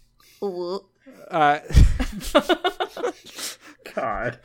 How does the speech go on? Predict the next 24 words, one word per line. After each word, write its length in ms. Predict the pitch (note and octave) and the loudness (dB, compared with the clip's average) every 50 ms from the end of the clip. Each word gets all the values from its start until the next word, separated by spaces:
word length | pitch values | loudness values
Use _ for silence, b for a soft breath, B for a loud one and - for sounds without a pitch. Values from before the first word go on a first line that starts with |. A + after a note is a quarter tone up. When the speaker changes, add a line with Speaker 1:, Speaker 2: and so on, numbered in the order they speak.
| - A#3+ - - | -10 -10 -4 0
Speaker 2:
I 100 | - G#3 | 0 2
didn't 160 | B3 C#4+ C4+ | 2 2 2
know 80 | A3+ G#3+ | 4 4
you 160 | G#3 G#3+ - | 4 4 4
could, 140 | - G#3 E3 | 2 2 2
I 400 | A#3+ C#4 C#4+ D4+ E4+ E4 C4+ F3 | 2 0 0 0 2 4 4 6
did 60 | F#3 G#3 | 8 8
Speaker 3:
Get 100 | G#3 G#3+ | 8 10
me 60 | G#3+ | 10
Speaker 2:
not, 80 | A3 | 10
Speaker 3:
out 200 | A3 G#3+ A3 G#3+ | 10 10 10 10
of 80 | A3 G#3+ | 10 10
this. 440 | G#3 G#3 G3+ G3 G3 G3 G3+ B3+ A3+ | 10 10 10 8 8 6 2 0 0
Speaker 2:
I, 300 | A3 A#3 A#3 B3 G3+ F#3+ | 0 0 0 0 0 0
I 40 | G#3 | 0
did 220 | F#3+ G3 A3+ G3+ | 0 -2 -2 0
not 220 | G3+ G#3+ A3+ B3+ C4 | 4 4 4 4 4
know 80 | B3+ | 4
you 200 | A#3+ B3 A3+ A3 | 4 4 4 2
could 180 | G3+ - G#3 E3 | 0 0 0 -2
verbalize 720 | D3 C#3 D3 F3 F3 F#3 F3+ F#3+ F3+ E3 E3 D#3+ D#3 C#3+ | -2 0 2 4 4 4 4 4 4 6 6 4 4 2
an 60 | E3 D3 | 0 -2
emoji. 720 | C#3 C3+ C#3 C#3 F4 D#4 - - F4+ - - D#4+ F4 - - D#4+ - | -2 0 4 4 4 6 4 2 0 2 0 -2 -2 -2 -4 -6 -6
Speaker 1:
<laughs> 60 | - | -6